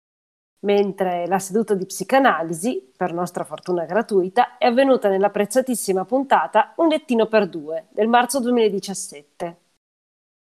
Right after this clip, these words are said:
Ovviamente Sava, almeno così dice,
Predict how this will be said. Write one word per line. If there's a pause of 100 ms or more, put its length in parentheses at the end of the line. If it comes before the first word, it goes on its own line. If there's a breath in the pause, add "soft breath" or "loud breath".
(220)
Ovviamente
Sava,
almeno
così
dice,